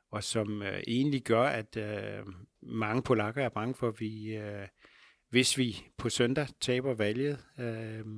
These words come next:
går i retning af, hvad hedder det, Ungarn. At ikke i retning af, vi er der.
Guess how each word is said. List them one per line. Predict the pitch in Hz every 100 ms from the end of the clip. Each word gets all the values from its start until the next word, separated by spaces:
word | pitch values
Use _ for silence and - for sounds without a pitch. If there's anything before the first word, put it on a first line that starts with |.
| 104 98 - 139 -
går | 117
i | 101
retning | 95 - 117 110
af, | 107 101 98 92 92 98 98 95
hvad | 101 98
hedder | 101 98
det, | - 101
Ungarn. | 104 117 135 110 107 _ _ _ _ _ _ _ _ _ _ - _ _ _ _ _ -
At | 101 -
ikke | 104 - -
i | 113
retning | 98 110 139 123
af, | 98 101
vi | 107 113
er | 135
der. | 165